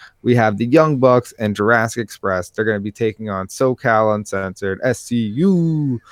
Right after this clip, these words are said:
and Private Party. Um, and as an added caveat to this match, the winning team will face each other at All Out.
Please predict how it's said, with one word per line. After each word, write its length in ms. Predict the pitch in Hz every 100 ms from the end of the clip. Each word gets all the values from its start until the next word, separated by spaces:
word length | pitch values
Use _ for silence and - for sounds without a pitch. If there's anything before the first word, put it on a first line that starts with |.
| - _
and 160 | 107 107
Private 340 | 135 127 113
Party. 560 | - 104 95 98 98 95 _ _ _
Um, 480 | - 95 95 92 92 -
and 280 | 113 117 95
as 180 | 113
an 100 | 113
added 220 | 120 127 120
caveat 520 | 127 113 113 101 -
to 80 | 95
this 220 | 90 -
match, 280 | 95 90 -
the 100 | 104
winning 520 | 104 175 185 127 110
team 360 | 107 - 104 104
will 140 | 107
face 340 | 98 113 110 -
each 180 | 98 -
other 220 | 98 95 -
at 260 | 160 143 - -
All 240 | 110 98
Out. 320 | 90 82 78